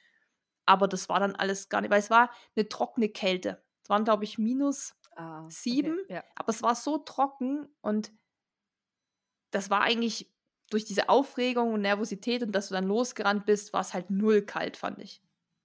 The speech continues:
Speaker 2: Gut, okay, also es gab dann wahrscheinlich nicht Startwellen, sondern eine Startgruppe und dann seid ihr irgendwann losgelaufen.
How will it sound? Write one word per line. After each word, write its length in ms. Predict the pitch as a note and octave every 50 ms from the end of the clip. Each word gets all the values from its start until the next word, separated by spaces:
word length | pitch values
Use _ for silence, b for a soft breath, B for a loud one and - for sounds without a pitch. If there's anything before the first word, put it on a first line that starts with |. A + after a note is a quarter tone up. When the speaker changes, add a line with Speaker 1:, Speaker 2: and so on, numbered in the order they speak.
| _ _ _ _ _ _ _ _ _ B B B B B B
Speaker 2:
Gut, 160 | B A#3+ A#3 B3
okay, 180 | A#3 A#3 A#3+
also 160 | G3 G#3 F#3+
es 120 | G3+ G3 -
gab 200 | A3 A3+ A3+ A3+
dann 180 | C4 A#3+ B3+
wahrscheinlich 420 | A3 A#3 - A3 G3+ G3+ F#3+ F#3 -
nicht 220 | B3 A3+ F#3+ -
Startwellen, 640 | - - A3 A3+ A#3+ A#3 - A3+ A3+ A3 A3+ A#3 A3+
sondern 260 | A3+ G#3 G3+ G3+ G3
eine 420 | - F#3 G3 G3+ G#3 G#3 G#3 G3+
Startgruppe 960 | - - - - G#3 G3+ G3+ G3+ G3+ - - F3 - - A#3+ C4+ - F4 E4 C#4
und 100 | G#3+ G#3
dann 140 | F#3+ G3 G3
seid 220 | G#3 G3+ G3 -
ihr 60 | G#3 -
irgendwann 380 | G3 G#3 G3 F#3 F#3 F#3 F#3
losgelaufen. 920 | G3 B3 D4+ E4+ E4 - - C4+ A#3+ A#3 A3+ A3+ A#3 A#3 A#3 A#3+ B3 A3+